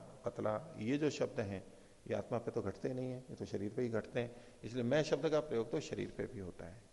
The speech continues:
इसलिए कहा संदिग्ध तो उप-, उपचार है। इसलिए ये जो व्यवहार है, जिस व्यवहार के आधार पर आत्मा की सिद्धि कर रहे हैं, वो संदिग्ध है, उससे निश्चय नहीं करा सकता। मैं शब्द का प्रयोग की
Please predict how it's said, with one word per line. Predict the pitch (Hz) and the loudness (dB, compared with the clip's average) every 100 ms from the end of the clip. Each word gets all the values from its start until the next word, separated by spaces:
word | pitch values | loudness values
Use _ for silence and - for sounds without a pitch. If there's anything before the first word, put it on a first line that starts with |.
| - | -6
इसलिए | - - 120 139 | -4 0 2 4
कहा | 117 113 147 - - - - | 2 2 0 -2 -14 -12 -6
संदिग्ध | 110 147 151 175 - | -2 0 0 -4 0
तो | 160 | -2
उप-, | - 131 - - | 0 -6 -6 -8
उपचार | - - 147 135 | -6 0 2 4
है। | 120 - | 2 0
इसलिए | 110 143 135 | -2 0 2
ये | |
जो | 135 | 2
व्यवहार | 120 107 107 147 127 | 4 4 6 6 6
है, | 98 110 | 4 2
जिस | 127 | 2
व्यवहार | 117 110 123 | 4 4 4
के | 127 | 4
आधार | 131 117 113 | 2 4 2
पर | 113 113 | 2 2
आत्मा | 110 - 113 | 2 0 -4
की | - | -6
सिद्धि | 120 - 117 | -6 -4 -4
कर | 107 98 | -2 -2
रहे | 120 | -2
हैं, | 151 - - - - | -4 -8 -20 -20 -12
वो | 113 | -6
संदिग्ध | - 110 113 - | -4 -2 -2 -2
है, | 98 | -4
उससे | - 101 - | -4 -8 -6
निश्चय | 110 - 127 | -6 -4 -2
नहीं | 135 | -2
करा | 135 123 | 0 0
सकता। | 110 - - - - - - - | 0 -6 -6 -12 -12 -20 -18 -2
मैं | 101 107 | 0 2
शब्द | 113 98 | 2 -2
का | 101 101 | -4 -4
प्रयोग | - 98 98 - | -2 -2 -2 -2
की | 147 147 | -4 -4